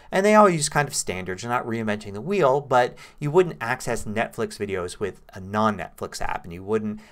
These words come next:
access Apple Music with something that wasn't iTunes. So, uh, these are kind of semi-private ways to use the internet. Data can be transferred all sorts of different ways, but those are definitely different ways to use the internet than the web. So when you're, say,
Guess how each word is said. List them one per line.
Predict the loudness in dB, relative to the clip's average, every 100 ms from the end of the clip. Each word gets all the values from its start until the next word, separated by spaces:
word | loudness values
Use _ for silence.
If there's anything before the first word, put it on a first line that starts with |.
| -12
access | -12 -8 -10 -6
Apple | -6 -6 -4
Music | -4 -2 -4
with | -6
something | -8 -8 -8
that | -4
wasn't | -4 -6 -8
iTunes. | 0 0 0 -8 -10
So, | 0 0 -2 -14 -20 -6
uh, | -4
these | -2 -2
are | -2
kind | -2 -2 -2
of | -2
semi-private | -2 0 0 -2 4 4 4 -2
ways | -6 -8
to | -8 -6
use | -4 -2
the | -4
internet. | -8 -10 -14 _ _
Data | -4 -2
can | -2 -4
be | -4 -6
transferred | -4 -6 -4 -4 -2
all | -2
sorts | -6 -8
of | -6
different | -6 -8
ways, | -12 -14 -20 -20 _ _
but | 2 2 0 _ _ 0
those | 2
are | 4
definitely | 6 6 2
different | -6 -2 0 0 -2
ways | -2 -4
to | -10
use | -10 -8
the |
internet | -8 -8 -8 -8
than | -10
the | -8
web. | -6 0 2 2 -4 _ _ _ _ -20 -20 -8
So | 2 6 6 4 -4 -20 -20 -20 _ _
when | -6
you're, | -4
say, | -2 0 0 -2 -4